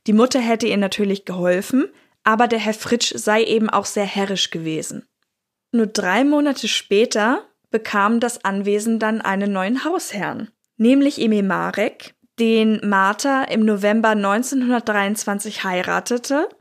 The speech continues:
und der dann eben auch in die Villa mit einzog. Er war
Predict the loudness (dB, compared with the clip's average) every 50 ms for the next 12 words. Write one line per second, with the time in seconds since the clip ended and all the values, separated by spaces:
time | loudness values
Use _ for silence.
0 | _ _ 0 0 0 2 2 2 2 2 0 0 0 0 0 0 0 2 2 0
1 | 0 0 0 0 0 0 0 0 -2 -2 -2 -2 -2 -2 -2 -2 -2 -4 -6 -8
2 | -10 -12 -12 -16 -20 _ _ _ _ _ _ _ _ _ _ _ _ _ 2 4
3 | 4 4 4 4 4 4 4 4 4 4 4 2 2 0 -4 -8